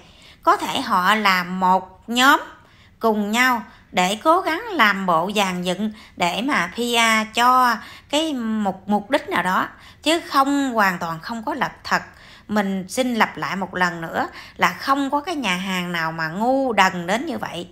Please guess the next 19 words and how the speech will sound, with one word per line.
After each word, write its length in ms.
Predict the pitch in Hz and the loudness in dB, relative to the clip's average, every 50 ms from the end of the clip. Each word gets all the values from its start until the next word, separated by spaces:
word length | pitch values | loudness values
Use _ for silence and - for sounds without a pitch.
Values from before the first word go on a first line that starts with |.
| - - - - - _ - | -20 -20 -20 -20 -20 _ -8
Cái 80 | - 254 | -4 0
đó 180 | 269 285 320 | 2 2 2
là 160 | 381 349 233 190 | 0 -2 -4 -4
mình 160 | 185 175 170 | -4 -4 -4
nói 140 | 180 196 - - | -4 -4 -4 -2
thiệt 220 | - 247 208 196 - | 0 0 0 0 0
luôn 220 | 214 226 226 226 | -2 -4 -2 -4
á. 120 | 240 247 247 - - - - - _ _ - _ _ | -6 -8 -10 -14 -20 -20 -20 -20 _ _ -20 _ _
Làm 300 | - 285 294 285 285 285 | 2 2 4 4 2 0
sao 380 | 285 - 320 320 320 320 320 302 | -2 0 2 4 4 4 4 2
mà 280 | 277 254 233 220 208 | 2 4 4 4 4
không 300 | 214 - 302 311 320 302 | 2 2 -2 -2 -2 -2
có 200 | 294 - 320 440 | -2 0 2 2
lấy 260 | 453 392 359 415 480 480 | 2 2 0 0 -2 -2
một 160 | 370 - - - | -4 -6 -4 0
đồng 280 | 208 202 190 190 190 180 | 0 0 0 0 -4 -4
tiền 200 | 202 190 185 180 180 | -4 -4 -4 -6 -8
cọc 180 | 147 160 - - | -8 -10 -8 -6
nào, 320 | 202 190 185 180 165 - | -4 -2 -2 -2 -4 -4